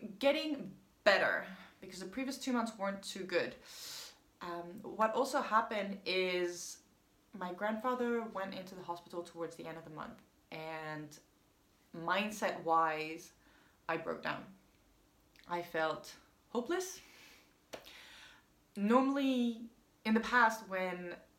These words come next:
I felt the need to be next to my grandparents, I would fly on a plane and stay with their, stay with them. I'd done that multiple times already when they moved from the big family home, uh,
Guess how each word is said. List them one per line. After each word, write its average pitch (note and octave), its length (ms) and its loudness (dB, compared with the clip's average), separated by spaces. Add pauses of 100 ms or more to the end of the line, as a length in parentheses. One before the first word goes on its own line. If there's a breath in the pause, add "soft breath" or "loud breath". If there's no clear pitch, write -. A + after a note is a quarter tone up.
(1700)
I F#3 80 6
felt G3 240 0
the A#3 80 0
need G#3 280 -4
to - 80 -8
be F#3+ 180 -8
next F#3 240 -6
to F#3 60 -8
my E3 100 -2
grandparents, G3+ 680 -2
I - 60 4
would G3+ 140 -4
fly G3 180 -2
on G3+ 100 0
a - 40 -6
plane E3+ 400 -2
and D#3 120 -6
stay D3 220 -6
with D3 160 -4
their, C#3+ 320 -2 (880)
stay F3 180 2
with D#3+ 140 0
them. C#3+ 120 -4 (720 loud breath)
I'd E3+ 240 8
done F#3 240 2
that E3+ 240 8
multiple E3 280 -4
times D#3 240 -4
already E3+ 440 2
when D#3+ 160 0
they D#3 100 -4
moved D#3 460 -8
from D3+ 240 -2
the D3 40 -6
big D3+ 200 -4
family D3+ 340 -6
home, D3 600 -6 (360)
uh, D3+ 220 -12